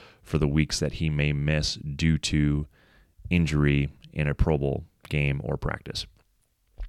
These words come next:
Furthermore, depending on the injury that is incurred, a player may also qualify for a lump sum payment of either one million dollars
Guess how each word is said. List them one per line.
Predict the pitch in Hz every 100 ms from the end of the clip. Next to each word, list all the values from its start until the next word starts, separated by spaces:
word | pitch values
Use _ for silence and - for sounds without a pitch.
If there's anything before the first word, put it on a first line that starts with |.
| - - - - - - - _
Furthermore, | - 120 139 147 139 147 156 -
depending | - - 101 104 98
on | 87 87
the | 87
injury | 80 80 82 85 90 92
that | 82 80
is | 78 73 - - _ _ _ _ _ _ _ _ _ _ _ _ -
incurred, | 80 - 95 120 151 - - _ _ - - - _ _ _ -
a | 87
player | - 101 95 92
may | 87
also | 78 80 90 - 85
qualify | - 85 80 82 - 80 78
for | 73 80
a | 76
lump | 73 76 -
sum | 78 73
payment | - 80 78 78
of | - 73
either | 78 76 73
one | 69 80 82
million | 80 80 73
dollars | 65 65 71 73 71 -